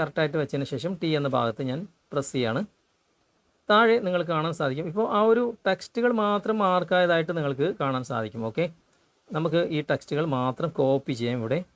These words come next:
ഏഹ്, കോപ്പി ടെക്സ്റ്റ്, കോപ്പി all എന്ന ഭാഗം നമുക്ക് സെലക്ട് ചെയ്യാം. അല്ലെങ്കിൽ ആവശ്യമുള്ള ഭാഗം മാത്രം ഇവിടെ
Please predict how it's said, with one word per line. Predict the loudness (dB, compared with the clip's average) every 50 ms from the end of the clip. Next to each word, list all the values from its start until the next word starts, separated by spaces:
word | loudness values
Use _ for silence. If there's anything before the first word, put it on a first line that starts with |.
| _ _ _ _ _ _ _ _ _ -4 -2
ഏഹ്, | -2 0 0 0 0 0 -2 -4 -6 _ 2
കോപ്പി | 2 2 2 2 -2 -2 -2 -2 -4 -6 -12 _ _ _ _ _ _ _ _ -2
ടെക്സ്റ്റ്, | -2 -2 -2 -4 -6 -2 -2 -2 -2 -4 -6 -2 -2
കോപ്പി | -2 0 0 -2 -2 0 2 2
all | 2 2 2 0
എന്ന | -2 -2 -2 0 0
ഭാഗം | 2 2 0 0 -2
നമുക്ക് | -2 -4 -4 -4
സെലക്ട് | -4 -4 -4 -4
ചെയ്യാം. | -4 -4 -2 -4
അല്ലെങ്കിൽ | -2 0 2 2 2
ആവശ്യമുള്ള | 2 0 -2 -2 -2 0 2 2 2
ഭാഗം | 2 2 2 0 -2 -2
മാത്രം | -2 -2 -4 -4
ഇവിടെ | -2 -2 -2